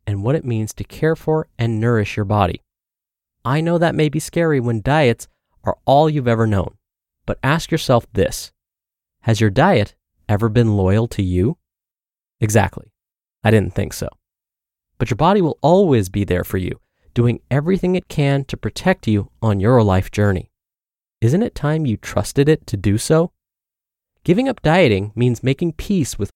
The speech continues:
all foods and treating your body with the respect and kindness you give to other people.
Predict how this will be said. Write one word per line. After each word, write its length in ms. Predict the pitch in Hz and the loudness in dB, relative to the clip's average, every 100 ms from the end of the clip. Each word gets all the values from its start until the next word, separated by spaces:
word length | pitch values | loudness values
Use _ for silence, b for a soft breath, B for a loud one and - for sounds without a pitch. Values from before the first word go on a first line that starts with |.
| - | -2
all 240 | 143 160 | 2 2
foods 420 | - 95 - - _ _ _ | 0 -4 -6 -12 _ _ _
and 100 | 120 | -6
treating 320 | 113 - 208 220 | -4 0 0 0
your 100 | 165 | 0
body 300 | 135 135 131 | 2 2 0
with 140 | 110 | -2
the 80 | 87 | -4
respect 500 | 82 - - 170 - | -8 -4 -2 -2 -2
and 140 | 170 | -6
kindness 520 | - 143 135 131 - - _ - | -4 -2 0 -2 -4 -10 _ -6
you 180 | 120 | -4
give 380 | 147 117 98 98 - _ | 0 0 0 -2 -10 _
to 120 | - - | -8 -4
other 220 | 95 - | -4 -4
people. 480 | - 190 - - | 0 0 0 -8